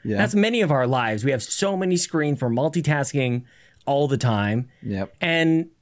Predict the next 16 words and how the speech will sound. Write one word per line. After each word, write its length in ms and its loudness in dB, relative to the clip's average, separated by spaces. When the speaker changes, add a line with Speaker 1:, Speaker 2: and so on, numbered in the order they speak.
Speaker 2:
freaking 480 0
out 260 0
over 220 2
being 200 4
overwhelmed 540 2
with 120 0
stuff. 220 0
And 160 2
it's 160 -2
like, 220 0
maybe 220 2
the, 260 -2
maybe 240 0
there's 220 0
a 120 2
simplification 1000 -2